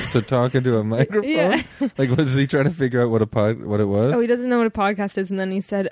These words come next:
Speaker 2: "Oh, I know. This must be in one of those photography studios that's on, uh, Shaw." And I was like, "No, no, it's in a, my friend's apartment." <laughs> He was like, "Oh."
Speaker 1: <laughs> Oh, so, man, now I don't feel as professional as I
Speaker 2: No,
Speaker 1: should.
Speaker 2: it's so profesh.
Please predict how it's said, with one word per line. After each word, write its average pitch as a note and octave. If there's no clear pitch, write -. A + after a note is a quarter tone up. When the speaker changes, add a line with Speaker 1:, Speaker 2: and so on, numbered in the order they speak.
Speaker 2:
"Oh, D4+
I E4+
know. D#4+
This A#3+
must D4
be C#4
in C4+
one B3
of A#3
those A3
photography A#3+
studios F3+
that's F3+
on, F3+
uh, F3
Shaw." G#3+
And F3
I F3
was F#3
like, F#3
"No, A3
no, A3
it's G3
in G3
a, F#3
my G#3+
friend's F#3+
apartment." G#3
<laughs> -
He A#3
was A3
like, G#3+
"Oh." G3
Speaker 1:
<laughs> -
Oh, A3+
so, D#3
man, E3+
now F#3+
I G3
don't F3+
feel F3+
as D#3+
professional D3
as F#3+
I C#4+
Speaker 2:
No, B3+
Speaker 1:
should. G3
Speaker 2:
it's A3
so A3+
profesh. F#3+